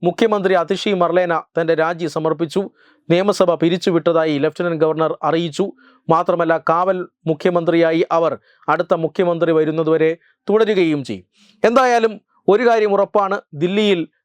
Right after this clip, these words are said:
തെരഞ്ഞെടുപ്പ് പ്രക്രിയ ശുഭ പര്യവസാനിയായിരിക്കുന്നു. ബി ജെ പിയെ സംബന്ധിച്ചിടത്തോളം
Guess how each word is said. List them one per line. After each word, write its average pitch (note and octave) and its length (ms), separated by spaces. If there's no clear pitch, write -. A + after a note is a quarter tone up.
തെരഞ്ഞെടുപ്പ് F3+ 440
പ്രക്രിയ F3 500
ശുഭ F#3+ 240
പര്യവസാനിയായിരിക്കുന്നു. E3+ 1160
ബി D#3 160
ജെ E3+ 180
പിയെ E3+ 200
സംബന്ധിച്ചിടത്തോളം E3 840